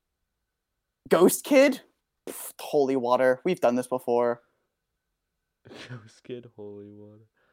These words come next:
Speaker 1: Vampires? Bro, you know I always ca-,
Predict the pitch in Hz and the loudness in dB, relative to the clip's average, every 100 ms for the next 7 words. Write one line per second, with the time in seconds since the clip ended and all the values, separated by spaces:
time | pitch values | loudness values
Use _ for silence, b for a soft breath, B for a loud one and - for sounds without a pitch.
0 | _ _ _ _ _ 151 - 214 208 240 | _ _ _ _ _ 4 6 6 6 8
1 | 269 285 285 - - 156 156 156 139 202 | 10 8 4 -6 -2 4 6 6 2 -2
2 | 233 208 185 170 156 156 - - | 4 6 8 8 4 0 -8 -10